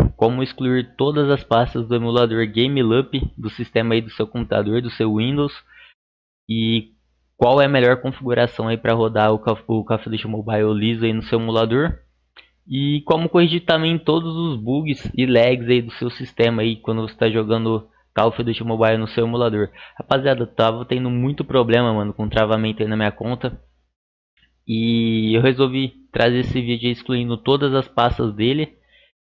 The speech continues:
do emulador, né? Que eu vou desinstalar ele aqui agora. E depois eu vou passar o site pra vocês baixar esse, essa nova versão do Game Loop.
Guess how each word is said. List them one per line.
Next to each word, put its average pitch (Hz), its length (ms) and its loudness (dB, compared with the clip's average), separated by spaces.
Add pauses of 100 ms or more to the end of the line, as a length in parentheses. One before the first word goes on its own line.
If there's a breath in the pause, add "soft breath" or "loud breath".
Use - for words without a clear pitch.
(140)
do 107 140 0
emulador, 113 560 0
né? 143 160 -2
Que - 140 -4
eu 104 40 0
vou 107 120 2
desinstalar 107 580 0
ele 107 200 2
aqui 107 180 -4
agora. 127 480 2
E 117 40 -6
depois 113 300 2
eu 117 100 -2
vou 113 300 -2
passar 110 400 0
o 120 60 0
site 110 340 -2
pra 113 140 -2
vocês 107 320 -4
baixar 107 400 0
esse, 131 360 -2 (220)
essa 104 260 0
nova 107 280 0 (100)
versão 107 400 0
do 104 60 -2
Game 107 240 0
Loop. 143 360 -2